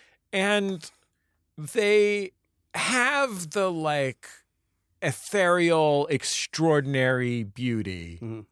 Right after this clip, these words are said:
Speaker 1: of the great Beach Boys songs. I mean, even the driving in a car, riding on a skateboard, uh,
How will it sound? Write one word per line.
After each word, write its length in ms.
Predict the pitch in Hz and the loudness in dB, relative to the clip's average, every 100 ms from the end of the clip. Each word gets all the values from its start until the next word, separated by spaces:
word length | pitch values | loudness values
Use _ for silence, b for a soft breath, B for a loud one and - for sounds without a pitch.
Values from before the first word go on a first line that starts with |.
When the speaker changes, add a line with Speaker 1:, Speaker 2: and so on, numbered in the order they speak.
| - | 0
Speaker 1:
of 640 | 127 123 110 101 - - _ - | 4 4 2 -6 -8 -10 _ -20
the 300 | 110 104 120 | -12 -4 -2
great 460 | 95 117 113 117 | 0 0 0 -2
Beach 260 | 113 101 - | -8 -8 -8
Boys 280 | 110 98 92 | -6 -4 -4
songs. 320 | - 101 80 - | -4 -6 -8 -6
I 60 | |
mean, 180 | 226 233 | -2 -2
even 380 | 262 294 277 247 | 0 0 0 2
the 140 | 220 | 2
driving 600 | 170 165 156 196 175 156 | 0 -4 -6 0 2 2
in 160 | 160 143 | 0 -2
a 40 | |
car, 360 | 127 175 147 139 | -6 -2 0 0
riding 320 | 131 135 135 | 2 2 2
on 100 | 135 | -2
a 40 | 127 | -4
skateboard, 460 | - 202 156 139 - 127 143 151 - - | -4 -4 -4 -8 -8 -8 -10 -12 -10 2
uh, 260 | 143 123 | 4 4